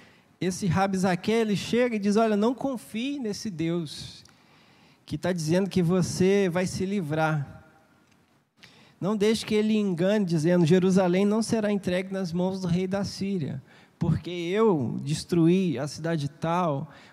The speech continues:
o reino tal.'" E ele vai citando vários reis que já foram caídos, que já foram derrotados pela Síria, e vai perguntando: "Onde está esse rei? Onde está aquele rei? Eu já venci todos."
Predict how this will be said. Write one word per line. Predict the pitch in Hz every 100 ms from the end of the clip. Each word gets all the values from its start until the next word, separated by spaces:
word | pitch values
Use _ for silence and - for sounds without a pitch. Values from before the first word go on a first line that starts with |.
| -
o |
reino | 139 165 170 147
tal.'" | - 156 170 170
E |
ele | 185 185
vai | 202
citando | - 208 214 220
vários | 151 196 240 240 175
reis | 175 196 202 -
que | 190
já | 180
foram | - 196 180
caídos, | 180 151 165 208 220 175 147
que | -
já | 160 175
foram | - 190 185
derrotados | 175 175 170 165 175 190 175
pela | 180 175 156
Síria, | - 190 233 202 - - - - -
e |
vai | 151 175
perguntando: | 196 180 190 190 196
"Onde | 208 277 240
está | 190 - 180
esse | 180 -
rei? | 131 180 180
Onde | 180 196
está | 175 - 180
aquele | 175 180 170
rei? | 143 180 202
Eu | 175
já | 180 175
venci | 180 180 - 214
todos." | 214 208 - - -